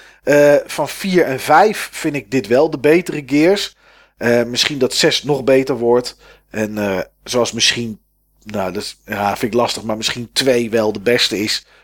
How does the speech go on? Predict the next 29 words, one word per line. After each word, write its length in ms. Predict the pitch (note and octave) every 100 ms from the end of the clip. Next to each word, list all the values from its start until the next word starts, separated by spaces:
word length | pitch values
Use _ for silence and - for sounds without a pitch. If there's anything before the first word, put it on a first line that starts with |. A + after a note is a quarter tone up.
| _
van 200 | A#2 G#2
de 80 |
eerste 540 | G2+ B2 C#3+ - C#3 C3+
reeks. 680 | - - A#2+ E3+ - - - _ _ - _ -
Maar, 400 | A#2 B2 B2 A#2
ehm, 560 | A2+ A2 A2 A2+ A2+ A2 _
ja, 320 | - A#2+ A2+ A2+
ik 140 | C#3+
vind 220 | F3+ E3
dit 180 | E3 D3+
wel 320 | C#3+ D3 C#3+
echt 220 | D3+ C#3+ C#3+
een, 160 | C3+ -
een 120 | C3+
hele 380 | B2+ C3+ B2+ B2 -
toffe 260 | D3 - A#2
game. 300 | A#2+ A2+ G#2+
En 80 |
ik 80 | A#2
moet 160 | A#2+ C3+
ook 80 | C3
zeggen, 280 | C#3+ B2+ B2
nu 80 | C3
we 60 |
het 120 | C3 C3
er 100 | G#2+
weer 220 | B2+ C#3
over 280 | C3+ B2+ A#2
hebben, 340 | C#3 D3+ D3